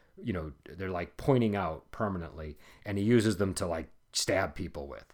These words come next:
And he has a, a sword that's, uh,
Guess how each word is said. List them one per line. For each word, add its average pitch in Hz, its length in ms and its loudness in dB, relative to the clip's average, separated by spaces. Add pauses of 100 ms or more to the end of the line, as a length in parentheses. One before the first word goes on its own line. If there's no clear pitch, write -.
(320)
And 98 120 -2
he 101 100 0
has 113 320 2
a, 98 520 -2
a 92 100 -4
sword 107 720 6
that's, - 400 -4
uh, 85 340 0